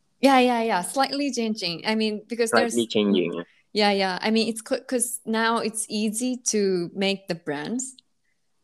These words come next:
Speaker 1: So the
Speaker 2: Mm-hmm.
Speaker 1: number of the brand is quite huge in Tokyo too, like, same as Indonesia.
Speaker 2: Yeah.
Speaker 1: But I know it's ha-, quite hard to become, like, real brands like Public Culture. Like, there's,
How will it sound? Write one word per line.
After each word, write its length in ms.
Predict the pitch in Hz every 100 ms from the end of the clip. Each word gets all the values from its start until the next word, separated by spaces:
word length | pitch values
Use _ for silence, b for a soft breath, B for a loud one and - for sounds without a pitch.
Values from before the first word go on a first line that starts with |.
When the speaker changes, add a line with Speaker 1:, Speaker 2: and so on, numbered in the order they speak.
| _
Speaker 1:
So 40 | 190
the 340 | 185 202 180
Speaker 2:
Mm-hmm. 140 | 208 208
Speaker 1:
number 360 | 202 220 240
of 120 | 240 202
the 80 |
brand 340 | 180 180 185 180
is 120 | 170
quite 300 | - 190 180
huge 320 | - 190 180
in 140 | 170 160
Tokyo 320 | 165 156 151
too, 340 | - 156 151 180
like, 200 | - 147
same 300 | - 185 170
as 320 | 156 156 - - _ -
Indonesia. 840 | 170 160 151 147 - 156 175 226 233 _ _ _ _ _ _ -
Speaker 2:
Yeah. 360 | 95 92 92 - _
Speaker 1:
But 180 | 214 220
I 120 | 220
know 180 | 220 277
it's 240 | 247 - 208
ha-, 280 | 185 202
quite 480 | 196 - 220 240 - -
hard 340 | 190 202 196 - -
to 200 | 190 165
become, 640 | 165 190 196 214 208 196 -
like, 240 | 175 165
real 460 | 165 165 180 180 180
brands 440 | 170 165 165 170
like 300 | 147 143 135
Public 360 | - 160 131 -
Culture. 500 | - 143 - - - b b b b
Like, 200 | - 139 -
there's, 340 | 208 196 180